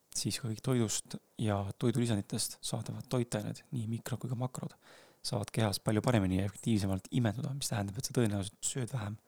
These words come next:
sest, ähm, saad ka rohkem kätte toidust. Kui sind huvitavad, ähm, sellised kasutegurid nagu siledam, ilusam nahk, rohkem energiat igapäevaselt, korras toimiv seedimine,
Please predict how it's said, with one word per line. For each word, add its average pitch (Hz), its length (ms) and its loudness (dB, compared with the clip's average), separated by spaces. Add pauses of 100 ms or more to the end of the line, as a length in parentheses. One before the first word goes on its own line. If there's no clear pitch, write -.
(560)
sest, - 560 -2
ähm, 131 320 -2
saad - 240 -6
ka - 160 -6
rohkem - 160 -6
kätte - 300 -2
toidust. - 280 -6 (1000)
Kui 135 100 6
sind 135 140 6
huvitavad, 98 560 2
ähm, 95 260 0 (720)
sellised - 380 0
kasutegurid 127 560 0
nagu 123 320 -2
siledam, 110 400 2
ilusam 101 260 0
nahk, - 380 -2 (880)
rohkem 113 400 0
energiat 113 400 -4
igapäevaselt, 107 640 0 (240)
korras 120 320 2
toimiv 107 240 2
seedimine, 104 480 -2